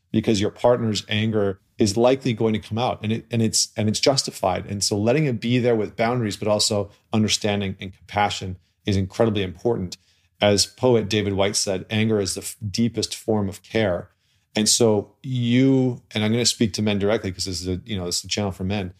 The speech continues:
If you were unfaithful and your woman is angry, right, your partner's angry about the affair and it keeps coming up and you're six months after the affair or you're a year down or a year and a half down,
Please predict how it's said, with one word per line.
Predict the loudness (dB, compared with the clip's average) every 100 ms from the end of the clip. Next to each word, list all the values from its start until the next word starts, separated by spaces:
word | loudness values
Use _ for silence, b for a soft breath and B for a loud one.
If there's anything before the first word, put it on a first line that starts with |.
| _ -8
If | -2
you | 2 4
were | 4
unfaithful | 2 -2 0 0 0 -6 -8 -8 -4
and | -2
your | 0 0
woman | 0 0 -2
is | -2
angry, | -2 -2 -4 -8 -8
right, | -6
your | -6
partner's | -2 2 2 0 -4
angry | -4 -2 -2 -4 -10 -14 _ _ -6
about | 2 4 4
the | 0
affair | -2 2 2
and | 2
it | -2
keeps | -4 -2 0
coming | -2 0 0 0
up | 0 -2
and | -4
you're | -2
six | 0 0 -2
months | -2 0 0
after | 0 0 -2
the | -4 -2
affair | -2 -2 0 0
or | -2 -4
you're | -6 -6
a | -4
year | -2 0 0
down | 0 -2 -2
or | -4 -6
a |
year | -6
and | -8
a | -8
half | -8 -8 -6
down, | -4 -2 -4